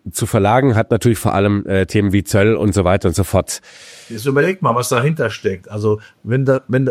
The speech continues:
Speaker 2: wenn das so käme, wenn man nichts tut, dann können wir davon ausgehen, wird in zehn Jahren spätestens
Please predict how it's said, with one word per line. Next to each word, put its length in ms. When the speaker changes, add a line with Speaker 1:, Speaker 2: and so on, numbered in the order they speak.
Speaker 2:
wenn 100
das 140
so 120
käme, 380
wenn 60
man 140
nichts 280
tut, 460
dann 180
können 160
wir 60
davon 200
ausgehen, 480
wird 140
in 140
zehn 340
Jahren 220
spätestens 640